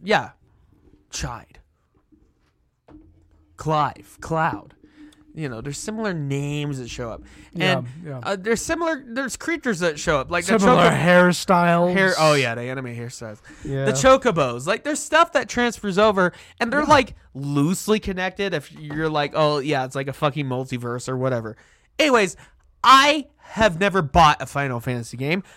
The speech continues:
Speaker 1: I never intended on buying one.
Speaker 2: I've never,
Speaker 1: I
Speaker 2: no,
Speaker 1: played
Speaker 2: no.
Speaker 1: the old school
Speaker 2: Every,
Speaker 1: ones.
Speaker 2: everyone I've
Speaker 1: I
Speaker 2: ever played has been through, like, I played Final Fantasy, um,
Speaker 1: The turn-based combat, just,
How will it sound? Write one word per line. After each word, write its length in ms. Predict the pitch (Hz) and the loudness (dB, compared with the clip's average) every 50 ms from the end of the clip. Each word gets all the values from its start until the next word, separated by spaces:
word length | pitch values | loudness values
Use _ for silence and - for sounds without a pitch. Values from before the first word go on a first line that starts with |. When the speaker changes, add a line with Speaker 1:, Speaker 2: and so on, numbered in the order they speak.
| - - | -2 2
Speaker 1:
I 100 | 180 196 | 4 6
never 240 | 214 220 240 254 247 | 6 6 6 4 4
intended 480 | 226 190 - - - 311 294 240 160 | 4 0 -4 -4 -4 -2 -2 0 0
on 180 | 135 113 113 113 | -2 -2 -2 -2
buying 300 | 113 117 113 113 110 110 | -2 -2 -2 -2 -4 -6
one. 160 | 113 110 107 | -6 -4 -2
Speaker 2:
I've 240 | 151 165 165 156 147 | 0 0 0 0 2
never, 460 | 160 151 151 156 147 160 156 143 139 143 | 2 4 6 8 8 8 8 8 6 6
Speaker 1:
I 100 | 156 202 | 6 6
Speaker 2:
no, 80 | 202 139 | 6 6
Speaker 1:
played 180 | - 233 240 240 | 4 4 4 4
Speaker 2:
no. 60 | 247 240 | 6 6
Speaker 1:
the 40 | |
old 240 | 208 220 233 262 247 | 6 6 6 6 4
school 160 | - - 285 | 2 2 4
Speaker 2:
Every, 300 | 277 269 262 269 269 - | 4 6 6 6 6 6
Speaker 1:
ones. 180 | 403 381 - - | 4 0 -4 -4
Speaker 2:
everyone 480 | - 185 175 185 226 226 226 208 202 196 | 0 0 2 2 2 2 2 2 2 4
I've 220 | 190 202 214 214 | 4 2 2 2
Speaker 1:
I 60 | 185 180 | 2 2
Speaker 2:
ever 200 | 175 185 196 180 | 2 4 2 2
played 460 | - - 170 165 165 170 180 196 180 | 0 -2 -2 0 0 2 0 0 -2
has 260 | 175 147 165 156 143 | -4 -4 -4 -6 -6
been 300 | 139 135 147 147 143 147 | -6 -2 -2 -2 -2 -4
through, 600 | 143 - - 156 151 147 143 143 139 139 131 131 - _ - - - _ _ _ _ | -6 -8 -4 0 0 2 2 2 2 0 -2 -4 -8 _ -20 -20 -20 _ _ _ _
like, 160 | - 139 139 139 | -8 -8 -6 -4
I 100 | 135 135 | -6 -6
played 400 | 131 - - 156 151 147 135 131 | -6 -6 -6 -2 -2 -2 -2 -4
Final 340 | - 156 160 165 160 151 147 | -4 -4 -4 -4 -4 -6 -6
Fantasy, 760 | - 156 160 156 156 147 147 135 - - 147 143 143 135 | -6 -6 -4 -4 -4 -4 -4 -6 -8 -8 -6 -6 -4 -4
um, 440 | 135 127 131 127 123 120 117 113 104 _ _ _ _ _ _ _ _ _ _ _ _ _ _ _ _ _ _ _ _ _ _ _ _ _ _ _ _ | -4 -4 -4 -6 -6 -8 -10 -12 -14 _ _ _ _ _ _ _ _ _ _ _ _ _ _ _ _ _ _ _ _ _ _ _ _ _ _ _ _
Speaker 1:
The 100 | 185 220 | 0 0
turn-based 460 | 233 - 277 277 277 277 269 269 269 | 4 6 6 6 6 4 2 0 2
combat, 480 | - 254 226 180 147 135 120 120 - - | 2 2 4 4 4 2 0 0 -2 -4
just, 240 | 175 202 220 - | -4 -4 -4 -4